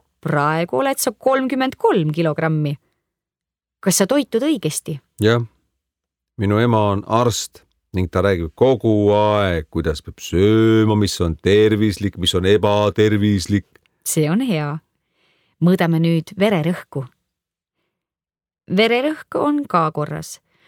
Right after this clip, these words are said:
Speaker 1: Kas on midagi, mis sulle muret teeb?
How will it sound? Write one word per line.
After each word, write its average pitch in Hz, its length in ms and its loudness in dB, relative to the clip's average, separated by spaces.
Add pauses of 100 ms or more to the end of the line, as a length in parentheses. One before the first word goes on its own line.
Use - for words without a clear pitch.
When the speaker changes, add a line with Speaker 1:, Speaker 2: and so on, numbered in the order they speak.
(1040)
Speaker 1:
Kas 240 200 0
on 330 160 4
midagi, 240 480 0
mis 190 200 0
sulle 185 400 0
muret 247 380 0
teeb? 147 280 -6